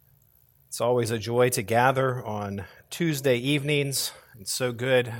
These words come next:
to see each of you here. I know that it is often a struggle to get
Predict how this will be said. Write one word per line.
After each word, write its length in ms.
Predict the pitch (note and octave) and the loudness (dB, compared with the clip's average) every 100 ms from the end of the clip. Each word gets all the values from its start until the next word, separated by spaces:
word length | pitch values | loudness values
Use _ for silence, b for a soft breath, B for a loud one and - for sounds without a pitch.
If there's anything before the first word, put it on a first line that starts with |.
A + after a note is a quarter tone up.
| G#2+ - | -14 -14
to 140 | G#2+ | -8
see 220 | - B2+ | -6 -4
each 360 | A#2+ A#2 B2 - | -4 -4 -6 -6
of 120 | A2 | -8
you 160 | A2 G#2+ | -6 -8
here. 480 | A2+ C3 C3 A#2+ b b b b b b b b b _ _ - | -4 -2 0 -2 b b b b b b b b b _ _ -14
I 120 | F#2+ | -6
know 240 | G#2+ A#2 | -2 0
that 360 | A#2 A2+ G#2 - - | 2 0 0 -6 -12
it 160 | A2 | -8
is 140 | G#2+ G2+ | -6 0
often 540 | A#2+ B2 - A#2+ G#2+ F2+ B - | 4 4 2 -4 -4 -10 B -12
a 180 | G#2+ F#2 | -8 -6
struggle 640 | - - B2 D#3+ A#2 F#2+ | -6 0 4 4 4 -6
to 120 | - | -8
get 300 | G2+ A2 G#2+ | -4 -2 -2